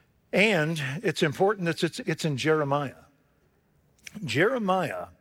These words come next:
was the last of the prophets to write before Israel went into captivity. Uh, he writes right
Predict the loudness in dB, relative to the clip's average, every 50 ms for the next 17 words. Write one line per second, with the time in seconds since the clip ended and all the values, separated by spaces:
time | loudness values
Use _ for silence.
0 | _ -20 _ _ _ _ _ _ _ _ _ -4 2 2 2 2 2 2 2 2
1 | 2 4 6 8 8 8 10 8 6 4 2 -2 -6 -6 -2 2 2 2 4 2
2 | -2 -2 4 4 6 6 6 4 2 -2 -2 -2 -8 -10 -4 -4 -4 -2 0 0
3 | 0 -2 -4 -10 -12 -14 -20 _ _ _ _ _ _ _ -12 -2 0 0 2 2
4 | 4 4 4 2 2 -2 -2 -2 0 0 2 2 2 0 -2 -2 -2 -2 -4 -4
5 | -2 -2 -2 -2 -2 -4 -6 -6 -6 -10 -14 -16 -16 _ _ _ _ _ _ _
6 | _ _ _ -20 -20 -20 -20 _ _ _ _ _ 0 2 4 4 4 4 2 0
7 | 2 2 4 6 6 6 6 4 0 -6 -6 -6 -4 2 6 8 8 8 6 4
8 | 0